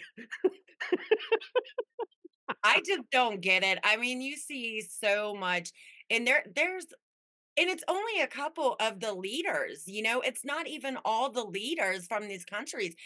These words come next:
Speaker 2: It's a couple, and they've got, their egos are way beyond where they need to be, you know? They, they gotta come back to reality, because if not, everybody's gonna suffer.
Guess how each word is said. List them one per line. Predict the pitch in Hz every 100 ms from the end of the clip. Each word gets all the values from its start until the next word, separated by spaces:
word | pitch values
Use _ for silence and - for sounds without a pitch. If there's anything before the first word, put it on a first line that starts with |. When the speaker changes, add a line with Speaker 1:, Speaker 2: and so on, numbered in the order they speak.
| - - -
Speaker 2:
It's | 247 -
a | 226
couple, | 220 - 311 415 180 117 - - - - _
and | 233 233 220 202 175
they've | 208 202
got, | 226 214 208
their | 196 180 -
egos | - 302 349 214 160 156 156 170 175 - _ _ _ _ _ _ 190
are | 185 175 160 - _ - 143 -
way | 151 277 277
beyond | 196 185 180 160 156 151
where | 165 170
they | 160 156
need | 202 170
to | 139
be, | 123 104 98 _ _ -
you | 156
know? | 156 151 147 147
They, | 175 208 220
they |
gotta | 294 302
come | 240 226
back | 196 180
to | 156
reality, | 156 156 160 156 95 - 76 - _ _ 170
because | 175 180
if | 190
not, | 226 240 240 202 170 - - _ _ _ -
everybody's | 208 285 214 202 175 165 160
gonna | 160 156 151
suffer. | 160 147 - 143 175